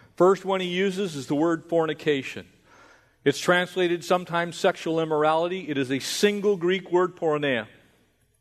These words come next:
And the reason that word is important is because God is being very specific.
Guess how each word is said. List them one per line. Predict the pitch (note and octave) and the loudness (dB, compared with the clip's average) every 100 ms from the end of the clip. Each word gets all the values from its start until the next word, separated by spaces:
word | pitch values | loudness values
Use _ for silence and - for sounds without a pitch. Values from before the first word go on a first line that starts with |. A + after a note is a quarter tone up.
| _ _ _ _ - - | _ _ _ _ -20 -8
And | D#3 D#3+ | -2 2
the | |
reason | F#3 B3 A#3 | 2 2 0
that | C4 A#3 | 0 0
word | A3+ C4 C4 | 0 0 0
is | B3 G#3+ | -2 -4
important | G3 A#3 C4 - C3 D3 _ _ - - | -2 2 2 2 -8 -20 _ _ -20 -2
is | D#3 D3+ | 0 2
because | E3+ F3 E3+ B2 | 0 2 2 2
God | E3+ G3 A3+ | 2 4 2
is | F3 | -2
being | F3+ G3 C#3 | -6 -6 0
very | D#3 F#3+ G3 | 4 4 2
specific. | F#3 - G3 G#3 G3 B2+ | -2 -6 0 2 2 0